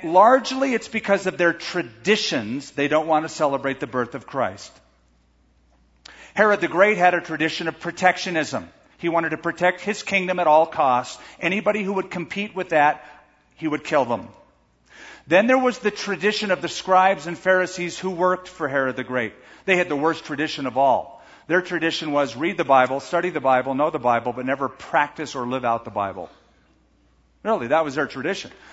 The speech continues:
I mean, I've always been amazed that Jerusalem is four to five miles in easy walk. I bicycled there years ago and back,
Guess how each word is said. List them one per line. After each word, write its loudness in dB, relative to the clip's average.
I 2
mean, 0
I've 4
always 6
been -4
amazed -4
that -4
Jerusalem 0
is -4
four 2
to -2
five 6
miles 4
in -4
easy -6
walk. 2
I 2
bicycled 2
there -6
years -2
ago -8
and -6
back, -2